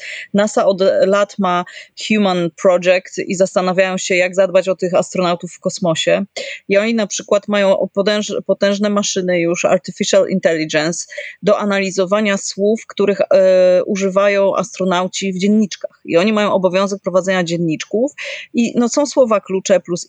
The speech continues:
i analiza liczby tych słów, zabarwienia emocjonalnego tych słów, które są w stanie z dnia na dzień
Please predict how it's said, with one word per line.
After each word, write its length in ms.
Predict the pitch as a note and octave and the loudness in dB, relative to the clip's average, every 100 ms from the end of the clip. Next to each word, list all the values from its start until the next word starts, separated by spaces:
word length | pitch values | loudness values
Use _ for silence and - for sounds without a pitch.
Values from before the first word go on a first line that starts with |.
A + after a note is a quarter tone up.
| - | -4
i 240 | G3+ F#3+ | 0 0
analiza 480 | - G3 G3 F3+ F3 | 2 0 0 2 2
liczby 360 | E3+ F#3+ G3 F#3 | 0 -2 -2 -2
tych 200 | F#3 - | -4 -8
słów, 400 | - F#3 E3+ F3 | -2 0 2 0
zabarwienia 600 | D#3 E3+ F3+ F3+ F#3+ F#3+ | 0 2 2 2 0 0
emocjonalnego 720 | F#3+ F3+ - F#3 F3+ F3 E3+ F3 | 0 0 0 0 0 0 0 -2
tych 280 | F3 E3+ | -4 -6
słów, 380 | - F3+ G#3+ - | -8 -2 -2 -2
które 440 | - A#3 G#3 G3 A#3 | -4 0 2 2 0
są 160 | G#3 | -4
w 80 | - | -6
stanie 420 | - G#3+ G3 G3+ | -4 -2 0 -2
z 100 | F#3+ | -2
dnia 200 | G3 A#3 | -2 0
na 200 | B3 A#3+ | -2 -2
dzień 420 | F3+ E3 F#3+ G#3+ | -2 -2 -2 -2